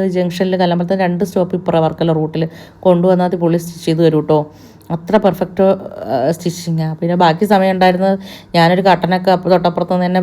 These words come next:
പറഞ്ഞിട്ട് ബാക്കി എനിക്ക് ഭയങ്കര ഇഷ്ടമുള്ളൊരു കാര്യം വെറുതെ ഇരിക്കുന്ന സമയത്ത് ഇതുപോലൊക്കെ എന്തെങ്കിലും കുത്തി കുറയ്ക്കുക എന്ന് പറയുന്നത്, വരച്ചൊക്കെ ഇരിക്കുക എന്നുള്ളത്. ഞാനതൊക്കെ ഊരി മാറ്റി വെച്ച്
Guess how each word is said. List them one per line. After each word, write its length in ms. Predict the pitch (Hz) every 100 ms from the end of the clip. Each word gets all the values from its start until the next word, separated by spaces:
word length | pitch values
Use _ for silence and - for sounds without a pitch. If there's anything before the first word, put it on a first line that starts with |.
| 180
പറഞ്ഞിട്ട് 420 | 156 170 165 175 175 - - 175 165
ബാക്കി 340 | 156 160 185 185
എനിക്ക് 200 | 175 185 185
ഭയങ്കര 240 | 165 170 185
ഇഷ്ടമുള്ളൊരു 300 | 185 175 180
കാര്യം 220 | 165 165 160
വെറുതെ 180 | 160 180
ഇരിക്കുന്ന 220 | 185 180
സമയത്ത് 280 | 175 175 180
ഇതുപോലൊക്കെ 300 | 170 175 175 175
എന്തെങ്കിലും 260 | 165 170
കുത്തി 180 | 175 160 151
കുറയ്ക്കുക 320 | 156 151 160
എന്ന് 100 | 160
പറയുന്നത്, 320 | 147 156 151 160
വരച്ചൊക്കെ 400 | 160 156 - 165 160
ഇരിക്കുക 200 | 156 156
എന്നുള്ളത്. 300 | 151 143 143 151 - - - - -
ഞാനതൊക്കെ 380 | 160 175 180 190 185
ഊരി 160 | 175 185
മാറ്റി 240 | 160 175 175
വെച്ച് 220 | 160 180